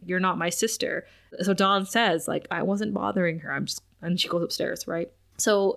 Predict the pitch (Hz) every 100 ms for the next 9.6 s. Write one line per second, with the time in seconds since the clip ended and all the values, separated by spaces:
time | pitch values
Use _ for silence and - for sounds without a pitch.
0 | 190 226 247 254 226 - 202 - _ -
1 | 196 202 185 185 185 208 208 - - -
2 | - - 262 254 320 359 392 254 202 175
3 | 175 196 - 202 226 220 254 294 247 220
4 | 208 190 - 208 202 220 247 - 214 220
5 | 226 175 170 208 - _ _ _ - 185
6 | 196 208 196 190 190 175 170 170 - _
7 | _ - - 180 - - - 76 - -
8 | _ _ _ _ _ - - _ _ _
9 | _ _ _ - - -